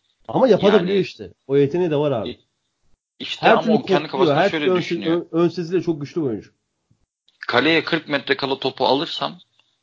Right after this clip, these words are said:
Speaker 2: atacağım
Speaker 1: Gol,
Speaker 2: gol asist
Speaker 1: aynen.
Speaker 2: sayısıyla yirmi metre kala aldıracağım arasında çok büyük fark var.
Speaker 1: Aa,
Speaker 2: Beni
Speaker 1: belki
Speaker 2: niye
Speaker 1: takım
Speaker 2: yeteneğimden hani geri çekiyorsun, e, tiplemesine girdi. Sahadaki elektriği çok kötüydü bence geçen sene.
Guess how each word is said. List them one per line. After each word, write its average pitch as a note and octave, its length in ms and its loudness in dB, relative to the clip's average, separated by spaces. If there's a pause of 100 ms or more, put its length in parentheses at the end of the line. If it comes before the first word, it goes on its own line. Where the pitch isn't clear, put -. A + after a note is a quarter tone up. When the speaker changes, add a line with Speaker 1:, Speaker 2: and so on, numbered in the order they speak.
(320)
Speaker 2:
atacağım B2+ 440 0
Speaker 1:
Gol, - 20 -12
Speaker 2:
gol B2 160 0
asist B2+ 200 -2
Speaker 1:
aynen. A2 100 -6
Speaker 2:
sayısıyla A#2+ 760 -4 (440)
yirmi C3 240 -2
metre D3+ 340 -2
kala B2+ 180 2
aldıracağım A#2+ 640 0
arasında A#2 280 -10
çok D#3 260 -10
büyük A2+ 140 -14
fark G2 300 -2
var. F3+ 140 -6 (340)
Speaker 1:
Aa, D3 200 -4
Speaker 2:
Beni C#3+ 100 4
Speaker 1:
belki E3 140 -2
Speaker 2:
niye D#3+ 100 0
Speaker 1:
takım D#3 160 -2
Speaker 2:
yeteneğimden C3 720 -4 (640)
hani A2 480 -8 (760)
geri G#2+ 240 -2
çekiyorsun, G#2+ 720 -6 (640)
e, G#2 500 0
tiplemesine G#2+ 500 -6
girdi. B2 360 -4 (360)
Sahadaki A#2 560 2
elektriği C3 400 -2
çok - 200 -8
kötüydü F#2 360 -8
bence F2 200 -8
geçen E2+ 280 -10
sene. D#2+ 300 -14